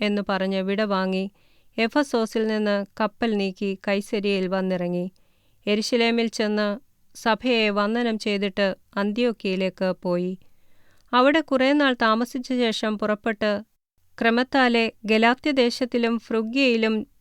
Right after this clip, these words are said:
സഞ്ചരിച്ച് ശിഷ്യന്മാരെ ഒക്കെയും ഉറപ്പിച്ചു. അലക്സന്ത്രിയക്കാരനായി വാഗ്വൈഭവവും തിരുവെഴുത്തുകളിൽ സാമർഥ്യവുമുള്ള അപ്പല്ലോസ് എന്നു പേരുള്ള ഒരു യഹൂദൻ എഫെസോസിലെത്തി. അവൻ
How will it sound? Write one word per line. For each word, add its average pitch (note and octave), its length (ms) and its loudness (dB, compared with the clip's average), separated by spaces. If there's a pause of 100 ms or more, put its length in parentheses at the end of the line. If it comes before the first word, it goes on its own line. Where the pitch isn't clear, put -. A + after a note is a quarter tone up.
സഞ്ചരിച്ച് G#3 760 0
ശിഷ്യന്മാരെ G#3+ 800 0
ഒക്കെയും G3+ 520 -2
ഉറപ്പിച്ചു. F3+ 680 -4 (220)
അലക്സന്ത്രിയക്കാരനായി B3+ 1500 0 (220)
വാഗ്വൈഭവവും A#3+ 960 0
തിരുവെഴുത്തുകളിൽ A#3+ 800 0
സാമർഥ്യവുമുള്ള G#3+ 1120 0 (220)
അപ്പല്ലോസ് C4 600 0
എന്നു A3+ 200 -2 (100)
പേരുള്ള A3 440 2
ഒരു G#3 320 0
യഹൂദൻ G#3+ 540 -2 (100)
എഫെസോസിലെത്തി. G#3 1120 -2 (640)
അവൻ A#3 280 2